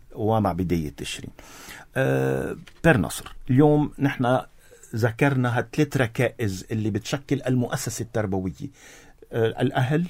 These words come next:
المعلمين، وال-، طبعًا المدرسة أو القيمين على المدرسة. آه،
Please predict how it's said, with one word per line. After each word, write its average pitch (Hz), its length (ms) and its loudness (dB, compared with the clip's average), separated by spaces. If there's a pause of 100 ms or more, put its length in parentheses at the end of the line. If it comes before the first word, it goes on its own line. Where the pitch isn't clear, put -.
(600)
المعلمين، 107 1200 2 (200)
وال-، 117 760 2
طبعًا 101 340 -4 (360)
المدرسة 104 920 2
أو 98 340 -2
القيمين 101 640 0
على 95 400 -2
المدرسة. 73 540 -8 (680)
آه، 117 420 6